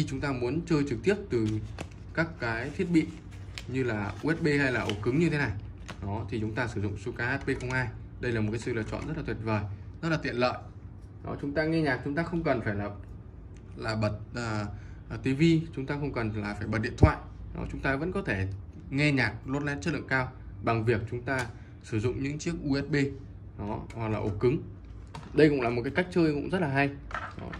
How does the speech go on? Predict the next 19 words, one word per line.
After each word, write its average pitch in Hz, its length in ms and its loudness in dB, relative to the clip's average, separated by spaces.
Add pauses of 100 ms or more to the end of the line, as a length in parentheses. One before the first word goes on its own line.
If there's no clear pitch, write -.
cho 131 120 -2
ta 131 180 -2
một 117 100 -2
cái 131 120 -4
trải 110 120 0
nghiệm 110 160 0
âm 113 80 -4
thanh 127 200 -2
cũng - 100 -6
rất 165 80 0
là 147 100 0
hay. 135 180 0 (2000)
Đó, 117 160 0
và 156 160 2
ngoài 135 220 6
ra 160 260 8
thì 131 80 0
vẫn 170 400 0
có 190 400 4